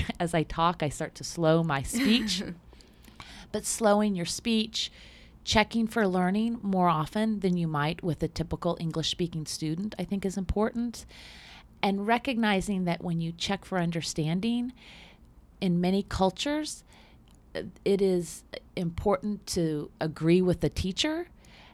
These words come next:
Speaker 1: And so when you check for understanding and they say, "Yes, yes, I
Speaker 2: Mm-hmm.
Speaker 1: understand," they may not understand at all. So
Speaker 2: Mm-hmm.
Speaker 1: you need to find alternate ways to check for understanding,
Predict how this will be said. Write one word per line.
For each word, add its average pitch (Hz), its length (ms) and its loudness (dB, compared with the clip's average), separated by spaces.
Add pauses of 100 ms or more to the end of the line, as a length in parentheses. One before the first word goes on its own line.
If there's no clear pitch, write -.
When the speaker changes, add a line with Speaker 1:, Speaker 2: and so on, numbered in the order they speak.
(180)
Speaker 1:
And 170 160 2
so 185 180 4
when 165 380 2
you 170 160 -2
check 240 320 0
for - 120 0
understanding 190 800 0
and 180 240 0
they 160 140 2
say, 156 260 -2
"Yes, 202 640 -4 (200)
yes, 220 440 -4
I - 180 0
Speaker 2:
Mm-hmm. 214 80 0
Speaker 1:
understand," 202 600 0 (460)
they 180 240 6
may 226 180 8
not 202 220 8
understand 156 500 0
at 143 140 -6
all. 143 260 -2
So 185 160 0
Speaker 2:
Mm-hmm. 180 100 2
Speaker 1:
you 180 100 0
need 208 240 2
to 247 80 0
find 196 420 -2 (1000)
alternate 202 440 4
ways 139 440 -2
to - 160 -6
check 156 300 0
for 165 140 -2
understanding, 156 920 -2